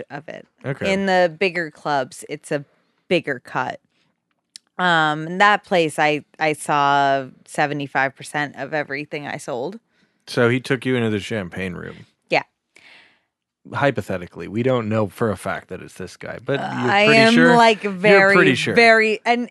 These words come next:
Speaker 1: and, and when I describe him, I, I'm hoping that you'll, you'll see why. Um, but so, so he takes me in there, but we get our bottle service champagne,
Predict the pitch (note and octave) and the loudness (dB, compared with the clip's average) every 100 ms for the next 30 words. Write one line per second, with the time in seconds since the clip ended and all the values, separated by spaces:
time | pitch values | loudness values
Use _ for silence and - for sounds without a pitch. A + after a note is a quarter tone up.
0 | - B3 A#3+ G#3+ A#3 A#3+ A#3+ C4 C4 B3+ | -6 -4 -4 -4 0 2 4 4 4 2
1 | A#3+ - - G#3+ A3+ A3 B3+ B3 A#3+ - | 0 -2 2 4 4 2 2 2 0 -6
2 | _ _ F#3 F#3+ - _ _ G3 G3 G3 | _ _ -4 -4 -6 _ _ 0 2 0
3 | E3 B3 A#3 A3 G#3+ G3+ F#3+ - G3 G3 | -2 0 2 4 2 2 -2 -4 -2 2
4 | F#3 F3+ F3+ F3 - - F3+ E3+ E3+ E3 | 4 4 4 2 -2 -2 0 2 2 0
5 | - - - A3 G#3 F#3 F3+ D#3 C#3+ F3 | -4 -10 -4 0 2 4 6 6 4 0
6 | - _ - - - - G#3+ G#3 G3+ G3 | -4 _ -18 -18 -16 -2 4 6 6 4
7 | F#3+ F#3 F3+ - _ _ _ _ _ _ | 2 -2 -8 -14 _ _ _ _ _ _
8 | - G3+ G#3+ - - A#3 A3+ A3+ - - | -4 4 4 2 0 4 4 2 -4 -20
9 | _ _ _ _ - B3+ B3+ D4 D#4+ D#4 | _ _ _ _ -2 0 2 2 0 -2
10 | D4+ C#4 A3+ G#3+ G3+ G3 F#3+ F#3+ F#3+ _ | 0 2 2 4 4 4 4 0 -6 _
11 | _ _ _ _ _ _ _ - G#3+ G#3+ | _ _ _ _ _ _ _ -2 4 4
12 | G#3+ G#3 G#3 G3 G3 A3+ B3+ B3+ B3 A3+ | 2 2 4 4 4 2 2 0 -4 -2
13 | A3+ - A3+ G3 F3 F#3 E3 D#3 D#3 D3+ | -4 -4 -4 -4 -4 -4 -2 -2 -4 -4